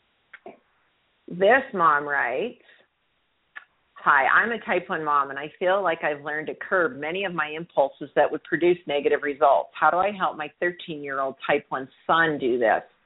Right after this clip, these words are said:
Luckily, I know he's not being deliberately disobedient or sneaky.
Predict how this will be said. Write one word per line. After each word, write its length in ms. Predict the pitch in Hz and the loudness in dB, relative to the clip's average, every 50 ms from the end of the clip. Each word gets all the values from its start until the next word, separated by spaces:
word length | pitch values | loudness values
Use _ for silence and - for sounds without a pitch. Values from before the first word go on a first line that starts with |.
| _ _ _ _ _ _ _ _ | _ _ _ _ _ _ _ _
Luckily, 500 | 151 160 165 - - - 175 151 143 139 | 2 2 2 2 0 -4 -6 -6 -6 -6
I 100 | 139 143 | -8 -8
know 280 | 143 151 160 160 143 139 | -8 -6 -6 -4 -6 -6
he's 180 | 139 151 147 143 | -8 -12 -12 -10
not 180 | 165 147 139 143 | -8 -8 -8 -8
being 180 | 151 147 147 | -10 -10 -8
deliberately 640 | 151 143 147 180 226 285 403 403 - - - 170 170 | -8 -8 -4 -2 0 0 0 0 -2 -2 -4 -4 -4
disobedient 800 | 160 175 185 180 - 165 143 131 156 170 175 170 127 101 95 - | -4 -4 -6 -6 -6 -8 -8 -4 -4 -4 -2 -4 -6 -8 -12 -14
or 100 | - - - - - | -16 -16 -16 -8 -4
sneaky. 520 | 170 160 160 160 - 160 95 87 80 - | -2 -2 -2 0 0 0 0 0 -2 -6